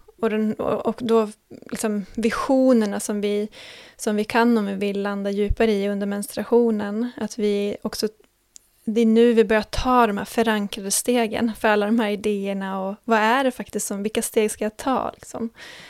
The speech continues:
Att det är nu vi börjar ta de stegen i den inre våren. Och så den inre våren då varar kanske fram till, eh, dag tolv någonstans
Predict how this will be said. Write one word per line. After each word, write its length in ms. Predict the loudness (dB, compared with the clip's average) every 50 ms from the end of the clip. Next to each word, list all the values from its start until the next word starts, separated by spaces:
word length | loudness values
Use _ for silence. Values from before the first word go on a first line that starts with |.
| -20 -20 -20 -20 -20 -20 -20 -20 -20 -12 -8
Att 140 | -6 -2
det 80 | 0 0
är 40 | 2
nu 320 | 2 2 2 2 0 0
vi 120 | -2 -2 -4
börjar 260 | -2 -2 -2 -2 -4
ta 300 | -2 -2 0 2 2 0
de 220 | 0 -2 -6 -8
stegen 480 | -8 -6 -6 -6 -6 -6 -6 -6 -4 -4
i 120 | -4 -4
den 260 | -6 -6 -6 -8 -8 -10 _ _ _ _ _ _ _ _ _ _ _ _ _ _
inre 440 | -4 -2 -2 0 -2 -2 -4 -4 -4
våren. 680 | -2 0 0 0 0 0 -2 -2 -4 -4 -4 -4 -4 -6 -8 -12 -20 -20 -20 -20 -20 -20 _ _ _ _ _ _ _ _ _ _ _ -20 -20 -20 -18 -18 -20 -10 -4
Och 160 | -2 0 2
så 280 | 4 6 4 4 2 -2 -8 _
den 200 | 0 4 4 6
inre 260 | 6 6 6 6 4 4
våren 440 | 4 4 6 6 6 6 4 4
då 120 | 4 4 4
varar 380 | 4 4 2 4 2 0 -2
kanske 340 | -2 -2 -2 -2 -2 -2 -4
fram 280 | -4 -4 -2 -2 -2 -2
till, 460 | -2 -2 0 0 0 0 -2 -2 -2 -4 -6 -8 -12 -20 -20 -20 -20 -20 -20 _ -20 -20 -20 _ -20 -20 -14 -10 -10 -10 -10 _
eh, 360 | -10 -10 -8 -10 -10 -12 -10
dag 460 | -10 -8 -4 -2 0 0 0 -2 -4 -6
tolv 360 | -2 0 2 2 2 2 0 0
någonstans 680 | 0 -2 -2 0 0 0 0 0 -2 -6 -8 -8